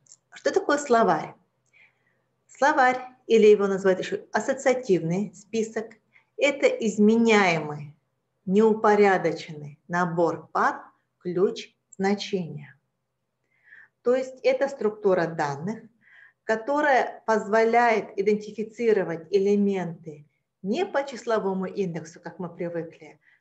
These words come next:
а по произвольному индексу. Словари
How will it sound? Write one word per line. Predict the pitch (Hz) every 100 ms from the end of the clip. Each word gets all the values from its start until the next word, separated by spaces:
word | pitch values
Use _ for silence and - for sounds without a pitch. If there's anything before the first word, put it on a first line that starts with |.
| _ -
а | 240
по | 277
произвольному | 262 214 226 226 214 196 170 160 147 151 147
индексу. | 156 147 147 _ - 147 _ _ _ _ _ _ _ _ _ _ _ _ _ _ _ _
Словари | _ 226 214 226 302 508